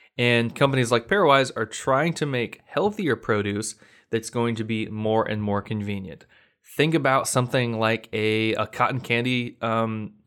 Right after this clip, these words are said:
grape, which we talk about that, how it's something cool, it's something, it's like a novelty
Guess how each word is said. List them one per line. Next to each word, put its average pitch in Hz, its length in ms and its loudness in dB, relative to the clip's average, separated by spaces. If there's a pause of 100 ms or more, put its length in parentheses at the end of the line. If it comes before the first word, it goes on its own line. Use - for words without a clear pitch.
grape, 165 420 -2
which 110 180 -4
we 123 80 -2
talk 196 200 2
about 101 180 0
that, 113 260 -2 (380)
how 127 180 0
it's 120 140 0
something 120 320 0
cool, 175 380 2
it's - 180 -6
something, 101 480 -4 (120)
it's 110 340 -8
like 110 160 0
a 107 40 -2
novelty 170 720 0